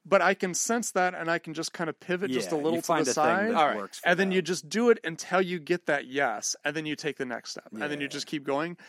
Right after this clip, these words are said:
Speaker 1: I've never had it not work.
Speaker 3: Okay.
Speaker 1: I've had to pivot,
Speaker 2: You'd have
Speaker 1: but
Speaker 2: to
Speaker 1: I've never
Speaker 2: find
Speaker 1: had it not
Speaker 2: somebody
Speaker 1: work.
Speaker 3: You've had to do a little
Speaker 2: stubborn.
Speaker 3: extra work.
Speaker 1: Yes.
Speaker 2: Yeah.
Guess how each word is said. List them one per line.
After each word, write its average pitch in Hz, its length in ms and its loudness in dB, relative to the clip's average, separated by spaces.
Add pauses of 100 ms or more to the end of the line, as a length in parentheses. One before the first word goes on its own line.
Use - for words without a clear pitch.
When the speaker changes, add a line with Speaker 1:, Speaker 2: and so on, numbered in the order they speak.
(120)
Speaker 1:
I've 156 200 2
never 233 260 0
had 185 200 2
it 151 100 -6
not 139 400 -4
work. - 440 -8
Speaker 3:
Okay. 160 260 -2 (220)
Speaker 1:
I've 151 180 2
had 185 240 4
to 170 80 0
pivot, 170 480 -2 (220)
Speaker 2:
You'd 160 180 0
have 180 120 6
Speaker 1:
but 151 40 0
Speaker 2:
to 147 60 2
Speaker 1:
I've 139 80 -4
never 139 160 6
Speaker 2:
find 117 100 0
Speaker 1:
had - 40 0
it - 20 2
not - 60 -
Speaker 2:
somebody 113 200 -2
Speaker 1:
work. - 80 -4
Speaker 3:
You've 175 100 4
had 190 120 6
to - 60 -2
do 190 60 4
a - 20 4
little 180 160 2
Speaker 2:
stubborn. 170 120 4
Speaker 3:
extra 156 220 -4
work. 113 240 -8
Speaker 1:
Yes. - 400 -4
Speaker 2:
Yeah. 85 240 -12